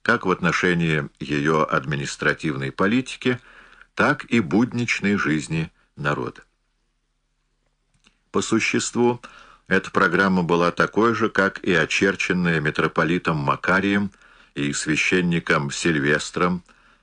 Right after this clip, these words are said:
в конце тысяча пятьсот сороковых и начале тысяча пятьсот пятидесятых годов. Реализация этой программы была разрушена сначала жестокими крайностями царя Ивана Грозного,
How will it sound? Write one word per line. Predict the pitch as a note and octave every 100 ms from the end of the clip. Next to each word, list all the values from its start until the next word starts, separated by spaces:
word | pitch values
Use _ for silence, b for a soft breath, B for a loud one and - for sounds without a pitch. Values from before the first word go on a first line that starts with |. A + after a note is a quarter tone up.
| -
в | -
конце | E2 D2+ - F#2+ G2 F#2 - -
тысяча | F#2+ - F2 E2+
пятьсот | E2+ E2 - E2+ D#2+
сороковых | - D#2+ D#2 E2 E2 F#2+ -
и |
начале | D#2+ D#2 - E2+ E2+ E2+ B B _
тысяча | - G2 - F#2 F2+
пятьсот | - D#2+ - E2+ F2
пятидесятых | - D#2+ E2 D2 D2 - D#2 - D2+ - _ _
годов. | - C#2+ B1+ B1 - - _ _ _ _ _ _ b b
Реализация | D#2+ D#2+ F2+ G2 D3+ - - C3
этой | B2+ A#2+ A2
программы | F#2+ F2 E2 D3 D3+ A#2
была | D2+ E2 G#2 B2 A2+ B B B B B
разрушена | F3+ F#3+ F#3 G3 B2+ - D#2 C2+
сначала | - D#2+ - E2 D#2+ D2+
жестокими | D#2+ - G2+ F#2 F2 E2+
крайностями | - F2+ F2+ E2+ - - D#2 D2+ C#2+ -
царя | - D2+ D#2+ D#2
Ивана | D2+ D2+ D2+
Грозного, | E2+ C#3 B2+ D2 C2+